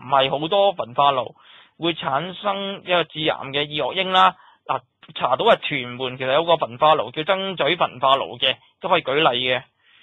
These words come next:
跟住香港空氣污染嘅影響，第一點就影響香港人身體健康，加重咗香港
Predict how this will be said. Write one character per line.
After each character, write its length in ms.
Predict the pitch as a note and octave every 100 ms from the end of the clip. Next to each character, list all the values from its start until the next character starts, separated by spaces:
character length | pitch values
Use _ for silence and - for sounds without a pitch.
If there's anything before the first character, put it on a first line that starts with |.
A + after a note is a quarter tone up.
| - _ _ _ _ _ -
跟 260 | A3 A3+
住 60 | F3 D#3+ C#3 A#2+ _ _ _ _
香 260 | G#3 G#3+ G#3
港 180 | D#3+ F#3
空 280 | G3+ G#3 F#3
氣 220 | D#3 D#3
污 200 | F#3 F#3+
染 80 | E3+
嘅 200 | C#3+ D3+
影 240 | C#3+ E3
響， 420 | E3+ C3+ D3+ F#3 - _ _ _ _ _ _ -
第 80 | D3
一 440 | F#3+ - C3+ C3
點 240 | E3+ F3+ -
就 100 | D#3
影 180 | D3 F3
響 200 | F3 F3+
香 160 | F#3
港 100 | F3
人 80 | C3+
身 120 | D#3
體 120 | E3 E3
健 200 | C#3+ C3+
康， 300 | E3+ F3 E3+
加 200 | E3 E3
重 200 | D3+ C#3+
咗 160 | D#3
香 240 | E3+ E3+ D#3+
港 360 | B2 C3 E3